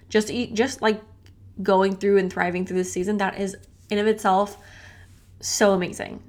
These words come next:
Okay, so make sure you appreciate yourself, show gratitude. What are you grateful for in this last season? And just be thankful for what you learned and how much you grew, because you did a lot, okay? A lot. Ooh,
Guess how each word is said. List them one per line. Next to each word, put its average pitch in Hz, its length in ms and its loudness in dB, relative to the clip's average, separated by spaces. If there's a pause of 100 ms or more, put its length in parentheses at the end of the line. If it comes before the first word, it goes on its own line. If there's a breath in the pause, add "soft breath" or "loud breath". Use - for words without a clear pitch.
Okay, 196 300 0
so 202 160 -2
make 202 180 2
sure 269 160 -4
you 269 100 -2
appreciate 196 520 0
yourself, 262 480 2 (340 loud breath)
show 226 300 4
gratitude. 185 500 0
What 196 140 0
are 214 40 4
you 226 120 2
grateful 180 480 -4
for 247 520 0
in 233 140 -2
this 240 220 -4
last 226 260 -2
season? 254 600 -2 (380 loud breath)
And 214 120 0
just 254 120 -4
be 349 120 4
thankful 262 380 -2
for 247 120 -4
what 196 140 2
you 240 180 -2
learned 202 320 0
and - 80 -6
how 190 180 -6
much 208 240 -4
you 220 100 0
grew, 190 260 -2
because 185 400 -6
you 208 100 0
did 196 320 -2
a 185 340 -2 (160)
lot, 180 600 0 (100)
okay? 202 580 0
A 196 120 -2
lot. 196 460 2 (440 loud breath)
Ooh, 233 160 2